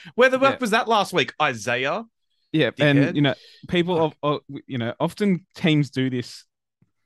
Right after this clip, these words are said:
Speaker 2: For some reason, you know, there's one point this year, South benched Cam Murray to start a game, you know, and in this game,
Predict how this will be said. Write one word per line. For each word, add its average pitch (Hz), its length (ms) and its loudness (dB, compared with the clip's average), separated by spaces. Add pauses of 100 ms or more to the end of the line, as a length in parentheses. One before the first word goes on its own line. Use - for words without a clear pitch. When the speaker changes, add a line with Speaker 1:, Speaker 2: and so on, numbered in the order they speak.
(500)
Speaker 2:
For 147 80 -4
some 170 280 0
reason, 143 420 2
you 131 80 -2
know, 123 240 -2
there's 143 180 -8
one 165 180 2
point 151 240 0
this 139 180 -6
year, 127 240 0
South 123 420 -4
benched 123 300 -4
Cam 117 220 0
Murray 113 300 -2
to 107 60 -6
start 110 260 0
a - 20 -4
game, 101 500 -2
you 110 80 -6
know, 107 140 -4
and 113 140 -2
in 123 100 0
this 139 160 -2
game, 120 480 -4